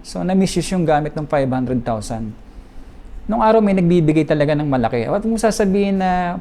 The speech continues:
"Pangit mo, binigyan ka nating milyon." May nagbibigay nung araw po talaga. Kung sa, kung gusto nilang mapabago ang buhay mo, yung natatago nilang pera o yaman, binibigay sa'yo, meron pong ganun. Sa ngayon, malabo na ngayon yan eh. Siyempre, matatalino na po sila at alam nila, maraming callboy ng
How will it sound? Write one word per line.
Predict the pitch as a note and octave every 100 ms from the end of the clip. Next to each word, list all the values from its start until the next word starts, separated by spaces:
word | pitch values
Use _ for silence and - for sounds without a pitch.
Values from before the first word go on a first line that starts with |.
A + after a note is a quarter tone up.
| F#3
"Pangit | F3+ G3 G3+
mo, | A3+
binigyan | G3+ D#3 D#3+ D#3+
ka | D#3
nating | D3+ D3+ D#3+
milyon." | D3+ D#3+ F#3+
May | A3+
nagbibigay | A3 F#3+ F#3+ E3 D#3+ E3+
nung | E3 D#3
araw | - B2+ C3 A#2+
po | A#2
talaga. | A#2 A2 A#2+
Kung | C3+ D#3
sa, | F#3+
kung | F3+ F#3
gusto | F3 - F#3+
nilang | G3 F#3
mapabago | F#3 E3+ F3 D#3+ D#3+ F3
ang |
buhay | D#3+ E3 F3+ F3
mo, | C3
yung | D3 E3
natatago | E3+ D#3+ F3+ D#3+ D#3+
nilang | E3 D#3+ D#3
pera | E3 F#3+ D#3 C#3
o | D3
yaman, | D#3 D3+ D3+
binibigay | D#3 E3 D3+ D3+ D#3
sa'yo, | C#3+ D3 D#3
meron | D3+ E3+
pong | E3+ D#3+
ganun. | C3+ C3 C3 C3 - - -
Sa | - F#3+
ngayon, | G3+ A#3
malabo | F3+ E3+ D#3+ E3 E3+
na | E3+
ngayon | E3 D#3
yan | F#3 F3
eh. | B2 A#2+ - - - -
Siyempre, | - C#3+ C3+ D#3+ B2+
matatalino | A#2 B2 C3+ B2 B2+
na | C3+
po | B2 B2+
sila | B2 D#3 A2+
at | B2
alam | C3
nila, | C3+ D3 C#3 A#2+ A2 - - -
maraming | A#2 B2+ B2 B2 B2 A#2
callboy | C3+ B2+ A#2+ B2
ng | A#2+ A#2